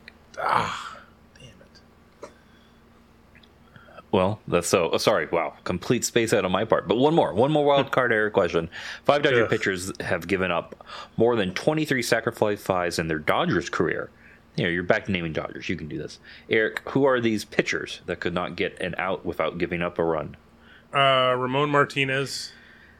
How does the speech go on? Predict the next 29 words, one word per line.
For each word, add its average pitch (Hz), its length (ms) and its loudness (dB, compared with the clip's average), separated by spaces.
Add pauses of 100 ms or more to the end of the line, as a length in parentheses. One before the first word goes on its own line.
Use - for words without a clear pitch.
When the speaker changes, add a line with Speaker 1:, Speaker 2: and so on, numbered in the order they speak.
(360)
Speaker 2:
Uh, 85 720 2
with, - 960 -2
do, 95 80 -4
do, - 160 -4
do, 85 300 -4
he's 85 360 -2
on 127 260 -2
my, 127 180 0 (220)
uh, 120 160 -2 (140)
yeah, 107 220 2 (100)
uh, 95 140 2
no. 90 400 0 (160)
So 87 160 0
he's 95 220 -2
on 107 120 2
my 101 120 0
extended 85 400 -2
list 78 200 -4
with - 160 -16
eighteen. - 640 -6 (320)
Speaker 1:
Mm, 123 160 -16 (300)
you're 127 200 -2
a 107 80 -8
liar. 107 340 -4
Um, 139 360 4 (280)
Speaker 2:
<laughs> 117 220 0
Speaker 1:
let's 135 240 -2
see. 123 680 -2
Um, 113 760 2